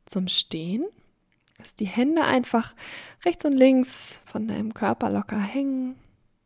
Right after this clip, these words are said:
Zieh die Schultern noch einmal hoch zu den Ohren, roll sie nach hinten.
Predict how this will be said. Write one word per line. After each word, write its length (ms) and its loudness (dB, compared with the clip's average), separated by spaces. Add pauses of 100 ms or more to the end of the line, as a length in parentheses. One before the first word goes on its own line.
(920)
Zieh 160 -12
die 120 0
Schultern 460 10
noch 120 2
einmal 300 4
hoch 180 2
zu 160 -6
den 180 -2
Ohren, 320 4
roll 200 2
sie 100 -2
nach 180 -4
hinten. 800 -4